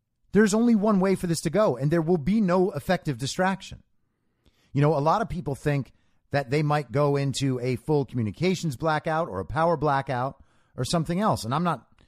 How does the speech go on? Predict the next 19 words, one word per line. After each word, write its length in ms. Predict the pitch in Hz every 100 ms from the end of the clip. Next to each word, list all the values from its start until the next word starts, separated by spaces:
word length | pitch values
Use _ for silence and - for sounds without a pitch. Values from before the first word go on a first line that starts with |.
| _ -
sure 200 | - 147
if 100 | -
that's 240 | 143 -
true. 220 | - 139
I 60 | 165
mean, 260 | 139 139 113 _ _ _ _
that's 220 | 143 143
a 20 | 143
theory 320 | - 151 135
that's 220 | 120 123
out 240 | 120 123
there. 180 | 160 170
I'm 80 | 127
not 160 | 123 117
sure 180 | 131
I 100 | 123
ascribe 460 | 113 - 123 107 95
to 100 | 101
that. 280 | 98 117